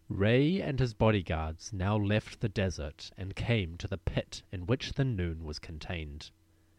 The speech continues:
At the bottom of the pit there was a corpse, the corpse of a man wearing a crown in the shape of a scarab beetle.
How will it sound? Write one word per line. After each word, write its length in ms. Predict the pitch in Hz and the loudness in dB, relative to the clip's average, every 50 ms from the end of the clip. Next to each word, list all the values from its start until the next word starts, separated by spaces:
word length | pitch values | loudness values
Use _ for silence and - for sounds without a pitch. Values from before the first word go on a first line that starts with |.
| _ _ _ _ _ _ _ - | _ _ _ _ _ _ _ 2
At 200 | 139 147 - _ | 2 2 4 _
the 80 | - | 2
bottom 420 | 180 - - 175 180 - - 143 131 | 4 6 6 4 4 4 2 2 2
of 160 | 117 98 - | 2 0 0
the 80 | - 98 | -2 -2
pit 480 | - - - - - - - - - - _ | -2 0 0 -2 -2 -4 -10 -18 -18 -8 _
there 120 | 98 98 | -2 0
was 180 | 90 107 101 - | 0 0 0 -2
a 40 | 107 | -4
corpse, 680 | - - - 123 90 73 - - - - - - - _ _ _ _ _ _ - - | -6 0 2 2 2 2 -2 -8 -16 -18 -18 -18 -18 _ _ _ _ _ _ -6 -4
the 60 | 156 | -4
corpse 380 | - - 180 202 262 - - - | 2 6 6 6 6 4 -2 -6
of 200 | - - 170 147 | -2 0 4 4
a 60 | 156 | 4
man 580 | 139 135 131 127 110 92 82 78 76 73 76 - - _ | 4 4 4 4 4 4 2 -2 -4 -6 -10 -12 -12 _
wearing 380 | 104 110 113 113 110 110 113 | 2 4 4 6 4 4 2
a 100 | - 117 | -2 -8
crown 640 | - - - - - 131 127 101 82 76 76 76 - - | -8 -8 -6 -2 2 2 2 2 2 0 -2 -6 -8 -8
in 80 | - 101 | -4 -4
the 80 | 104 | -2
shape 340 | 101 - - 127 120 120 - - | -2 0 2 2 2 0 0 -4
of 120 | 123 107 | -2 -2
a 40 | 120 | -2
scarab 640 | - - - - - 117 107 104 95 90 82 - - - | -2 -2 -6 0 2 4 4 4 4 2 0 -4 -8 -10
beetle. 420 | - 80 73 - - - 85 - | -8 -8 -8 -8 -10 -10 -12 -14